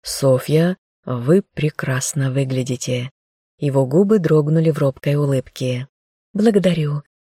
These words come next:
Я хотела вам показать вот это». И протянула портреты руки конюха. Граф с интересом смотрел на рисунки, изогнув бровь в дугу. «Я узнал Мари и вас, Софья.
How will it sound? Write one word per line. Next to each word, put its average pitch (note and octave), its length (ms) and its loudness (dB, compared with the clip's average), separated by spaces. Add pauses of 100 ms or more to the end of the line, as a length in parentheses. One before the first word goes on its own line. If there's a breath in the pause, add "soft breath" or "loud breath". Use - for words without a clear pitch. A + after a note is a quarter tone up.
(120)
Я E3+ 160 0
хотела E3+ 380 2
вам E3 160 2
показать D#3+ 460 -2
вот D#3+ 180 -2
это». C#3 380 -4 (340)
И D3+ 100 -2
протянула D3+ 560 2
портреты D3 520 0
руки G#3 320 0
конюха. B2+ 640 -4 (500)
Граф D3+ 320 2
с - 80 0
интересом G#3 460 4
смотрел F#3 460 2
на F3+ 80 2
рисунки, F#3 680 0
изогнув E3+ 500 2
бровь E3 280 2
в D3+ 80 -6
дугу. D#3+ 460 0 (580)
«Я C#3 280 0
узнал C#3+ 440 4
Мари C#3+ 420 4
и C#3+ 40 2
вас, C3+ 300 -2
Софья. C3 600 -4